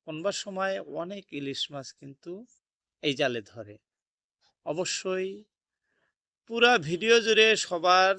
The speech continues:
থাকার জন্য আমন্ত্রণ জানাইতেছি। দেখতে থাকেন কি কি মাছ আসে। অনেক দিন পর যেহেতু ইলিশ মাছ ধরতে আসা, প্রায় চার পাঁচ মাস হলো নদীতে আসি না, ইলিশ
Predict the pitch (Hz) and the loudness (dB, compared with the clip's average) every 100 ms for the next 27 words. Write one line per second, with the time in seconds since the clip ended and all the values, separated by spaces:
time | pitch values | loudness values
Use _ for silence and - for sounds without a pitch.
0 | 165 - _ 175 - 151 131 135 127 156 | -4 -20 _ -14 -4 -4 -2 -8 -6 -6
1 | 151 135 123 123 120 120 117 117 - 117 | -4 -6 -10 -10 -10 -10 -10 -12 -12 -12
2 | - 165 175 _ _ _ _ _ _ _ | -12 -14 -20 _ _ _ _ _ _ _
3 | _ _ - 117 180 214 226 208 214 220 | _ _ -20 2 2 2 -4 -4 -8 -4
4 | 208 208 _ 202 185 208 175 135 139 135 | -4 -6 _ -14 -10 -8 -6 -2 -2 -4
5 | - - 120 - - 113 _ _ _ _ | -10 -10 -6 -6 -6 -14 _ _ _ _
6 | _ _ _ _ _ - 220 269 240 247 | _ _ _ _ _ -2 0 0 -2 -4
7 | - 220 196 151 156 165 202 180 151 - | -2 2 2 0 -4 -4 -6 -6 -8 -8
8 | 147 143 127 120 123 127 _ 135 127 123 | -8 -10 -10 -12 -12 -14 _ -6 -4 -6
9 | - 160 202 _ _ _ _ _ _ _ | -8 -10 -14 _ _ _ _ _ _ _
10 | _ _ 143 135 127 123 117 120 _ _ | _ _ 0 2 2 0 -6 -12 _ _
11 | _ - 147 - 139 - 151 139 160 156 | _ -4 -4 -2 -4 -4 -8 -10 -6 -4
12 | 151 143 - _ _ _ 135 135 131 123 | -2 -4 -10 _ _ _ -8 -6 -6 -4
13 | 120 127 131 - - 156 165 185 _ _ | -4 -4 -6 -6 -10 -10 -14 -16 _ _
14 | _ _ _ _ _ _ - 151 156 | _ _ _ _ _ _ -6 -4 -2